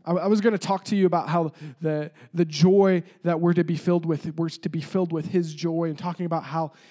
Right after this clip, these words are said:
that kind of serves as the sustenance for, for ministry. But Jeremy hit that last week, and I was really excited about that. And then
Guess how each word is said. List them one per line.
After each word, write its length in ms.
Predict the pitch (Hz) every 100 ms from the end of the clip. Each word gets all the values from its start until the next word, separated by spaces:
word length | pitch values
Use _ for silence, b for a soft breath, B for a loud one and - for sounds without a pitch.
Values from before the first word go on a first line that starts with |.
| B B
that 480 | 165 156 185 185 -
kind 200 | 185 170
of 100 | 151
serves 380 | - 190 175 160
as 140 | 143
the 100 | 160
sustenance 680 | - 202 156 - 180 180 -
for, 240 | - 156 - B B B
for 180 | 175
ministry. 520 | 165 180 190 175 - 196
But 360 | 160 - _
Jeremy 340 | - 202 202 156
hit 280 | 139 196
that 220 | 202 190 -
last 360 | 175 175 -
week, 300 | 185 202 185
and 180 | 151 120
I 80 | -
was 220 | 160 151
really 180 | 170 170
excited 440 | 156 - 180 180 175
about 240 | 170 165
that. 240 | 190 180 B B 135
And 140 | 165 175
then 220 | 180